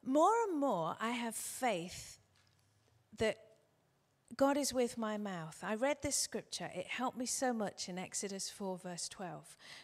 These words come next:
God said to Moses, when he was scared by his call, and who wouldn't be, to approach Pharaoh?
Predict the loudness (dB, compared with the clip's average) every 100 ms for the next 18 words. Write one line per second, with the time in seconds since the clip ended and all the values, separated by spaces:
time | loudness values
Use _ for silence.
0 | _ 4 6 4 4 4 2 0 2 2
1 | 2 -4 -8 -8 -8 -6 -2 0 0 0
2 | 0 0 0 -2 -8 -16 _ _ _ _
3 | _ _ -4 -4 -4 -8 -6 -8 -10 -14
4 | _ _ _ _ _ _ _ _ _ -18
5 | -18 -18 -14 -6 0 2 4 2 0 -6
6 | -6 -12 -20 _ _ _ _ _ _ _
7 | -6 -2 0 2 2 0 -4 -6 -6 -8
8 | -12